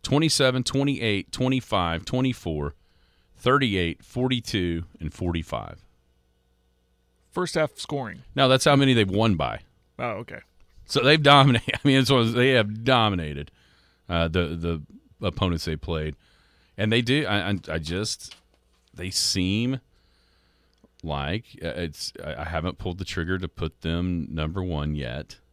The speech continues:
Speaker 1: I've been wanting to. I might have actually done it before. You know what? I think I did one week before, uh, before Georgia then beat the crap out of Kentucky. I put Georgia back to number one once they actually beat a good team. But so far,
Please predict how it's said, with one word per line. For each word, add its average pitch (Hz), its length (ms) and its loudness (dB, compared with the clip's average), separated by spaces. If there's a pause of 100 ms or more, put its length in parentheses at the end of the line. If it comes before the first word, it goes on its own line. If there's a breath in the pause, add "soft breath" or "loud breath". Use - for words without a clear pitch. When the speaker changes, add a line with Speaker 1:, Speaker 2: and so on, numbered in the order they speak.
(480)
Speaker 1:
I've 71 120 -12
been 78 160 -6
wanting 80 320 -2
to. 90 320 -4
I 98 80 -2
might 139 240 0
have 131 80 -4
actually 117 280 -2
done 92 240 0
it - 200 -8
before. 92 500 -2 (320 loud breath)
You 147 60 -4
know 170 80 4
what? 180 100 2
I 151 40 0
think 160 180 0
I 120 60 2
did 98 260 0
one 82 180 -2
week 87 220 -4
before, 87 480 -4
uh, 78 180 -2 (1700)
before 131 280 4
Georgia 104 380 4
then 90 280 2 (440)
beat 101 180 2
the 90 60 -6
crap 82 320 -2
out 73 100 -2
of 71 60 -8
Kentucky. - 580 -10 (1000)
I 80 80 -6
put 80 220 -4
Georgia 73 300 -6
back 67 280 -8
to 82 60 -8
number 69 200 -6
one 67 220 -6
once 113 160 0
they 110 100 0
actually 90 220 -2
beat 71 240 -10
a 62 40 -14
good 58 160 -16
team. 50 200 -18 (1400)
But 117 160 2
so 160 240 6
far, 123 460 2